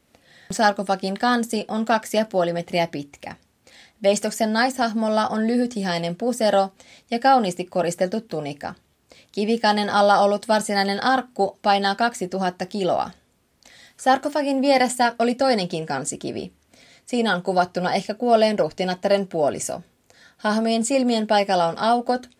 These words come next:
joissa on saattanut olla upotettuja jalokiviä. Haudan ryöstäjät ovat vieneet arvotavarat arkkujen päältä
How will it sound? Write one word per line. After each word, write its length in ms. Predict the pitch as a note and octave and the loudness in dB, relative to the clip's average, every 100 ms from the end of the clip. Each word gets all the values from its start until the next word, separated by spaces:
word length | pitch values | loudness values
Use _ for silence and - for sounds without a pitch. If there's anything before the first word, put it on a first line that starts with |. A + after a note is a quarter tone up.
| - _ - | -20 _ -4
joissa 240 | A3+ A#3+ | -2 0
on 80 | A#3 | 2
saattanut 420 | A#3 A3+ A3+ A3 | 2 2 2 2
olla 180 | A3 A3 | 2 2
upotettuja 600 | B3+ G#3 F#3+ F3 - A3+ | 2 0 0 -2 0 2
jalokiviä. 720 | B3 A3+ D#3 - - E2 C#2+ - _ _ _ _ - | 4 4 2 -4 -8 -6 -6 -8 _ _ _ _ -20
Haudan 360 | - A3 B3 C4 | -2 4 4 4
ryöstäjät 540 | B3 A3+ - G#3+ G#3 | 2 0 2 4 4
ovat 280 | - G#3 G#3 | 2 -2 0
vieneet 280 | G#3+ G#3 G3+ | 0 0 0
arvotavarat 600 | - A#3 G#3 F#3 E3+ E3+ E3+ | 2 2 2 0 2 2 2
arkkujen 560 | F#3+ G3 - F3+ F3+ | 0 0 -2 -2 -2
päältä 480 | G#3+ G#3 G3 F#3+ F#3+ | 2 4 4 2 -2